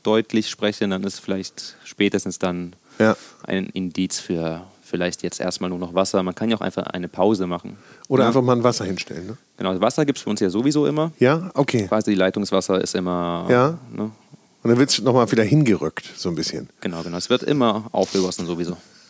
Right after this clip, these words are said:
Speaker 2: Nicht mehr klar sprechen können. Ich glaube, wir haben sehr klar gesprochen.
Speaker 1: Ich
Speaker 2: Du
Speaker 1: hoffe.
Speaker 2: vor allen Dingen.
Speaker 1: Ja?
Speaker 2: Ja, man hört ja auch, dass Kassel ja wirklich, also das, mit das reinste Hochdeutsch hat, ne?
Speaker 1: Man sagt Hannover, hab ich gehört.
Speaker 2: Ja, aber
Speaker 1: Ja.
Speaker 2: bei dir muss ich sagen,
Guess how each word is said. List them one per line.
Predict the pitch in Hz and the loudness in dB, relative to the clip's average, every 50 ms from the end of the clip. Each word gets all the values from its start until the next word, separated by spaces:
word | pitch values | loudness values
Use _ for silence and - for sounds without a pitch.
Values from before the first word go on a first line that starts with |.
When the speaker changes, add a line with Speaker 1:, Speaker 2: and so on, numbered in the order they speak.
| - - - _ - - - - - - - - - - - - - - - - - - - - _ _ _ - - - - - - - - - - _ _ _ _ _ - | -20 -20 -20 _ -20 -20 -18 -12 -8 -6 -4 -4 -4 -4 -6 -8 -10 -10 -8 -8 -6 -8 -8 -10 _ _ _ -20 -20 -20 -18 -16 -14 -14 -16 -18 -20 _ _ _ _ _ 0
Speaker 2:
Nicht | - 151 160 160 - 165 | 4 4 4 4 6 6
mehr | 165 160 151 | 6 6 6
klar | - - 151 139 139 | 6 4 4 4 4
sprechen | - - - 156 160 170 | 4 4 4 4 4 4
können. | 160 175 170 - | 4 4 4 4
Ich | 165 143 | 4 4
glaube, | - 160 151 151 139 | 6 6 6 6 6
wir | 147 143 131 | 6 6 4
haben | 147 143 | 4 2
sehr | 123 120 151 165 160 | 4 4 4 4 4
klar | - 165 143 127 120 | 4 2 2 2 2
gesprochen. | 117 - - 120 110 104 151 170 214 202 87 85 151 - _ - | 0 -2 0 0 0 0 0 -2 -2 -4 -6 -8 -12 -16 _ -6
Speaker 1:
Ich | - - | 2 4
Speaker 2:
Du | 180 220 | 6 6
Speaker 1:
hoffe. | 185 180 | 6 6
Speaker 2:
vor | - 202 180 135 | 6 6 6 6
allen | 165 185 190 170 | 6 6 6 6
Dingen. | 127 104 98 107 156 214 254 - | 6 6 6 4 2 0 -2 0
Speaker 1:
Ja? | - 127 160 214 226 - - - - - | 0 0 2 0 -2 -6 -14 -14 -2 4
Speaker 2:
Ja, | - 113 113 135 143 | 6 6 6 8 6
man | 139 131 123 | 6 6 6
hört | 131 135 147 151 143 - | 6 6 6 6 6 4
ja | 135 110 87 | 4 4 6
auch, | 110 107 - | 4 2 4
dass | - 120 98 - - | 4 4 4 4 0
Kassel | - - 113 113 - 123 110 104 | 2 2 2 4 4 4 4 6
ja | 104 101 98 104 98 | 6 6 4 6 6
wirklich, | 104 104 - - 98 95 - 101 | 4 4 4 2 2 2 2 2
also | 104 98 101 101 | 2 4 6 6
das, | 98 95 95 - - - - - - - | 4 4 2 0 -6 -8 -16 -18 -10 0
mit | 131 143 185 175 - | 4 4 6 6 6
das | 131 113 - - | 4 4 4 4
reinste | 117 123 156 175 165 - - - 127 | 4 4 4 4 4 4 6 6 6
Hochdeutsch | 127 117 101 - - 90 82 80 - - | 6 6 4 4 4 4 4 4 2 0
hat, | 64 60 - - | 0 -2 0 2
ne? | 107 151 226 226 - | 4 4 4 2 0
Speaker 1:
Man | - 117 113 113 | 0 0 2 4
sagt | 120 147 180 196 - - | 4 4 4 2 0 -2
Hannover, | 165 160 190 226 233 - 170 123 | 0 2 2 2 2 2 2 2
hab | 104 95 95 | 2 2 0
ich | - - | -2 -4
gehört. | 101 98 95 90 92 - | -4 -2 -2 -2 2 4
Speaker 2:
Ja, | 123 127 135 | 6 6 6
aber | 143 143 139 127 120 | 6 8 8 6 6
Speaker 1:
Ja. | 117 | 6
Speaker 2:
bei | 120 120 117 | 6 4 6
dir | 113 131 143 151 | 6 4 4 6
muss | 151 139 | 4 4
ich | 135 131 - | 2 2 4
sagen, | - 127 117 113 113 110 113 110 107 | 4 4 6 4 4 2 -2 -4 -6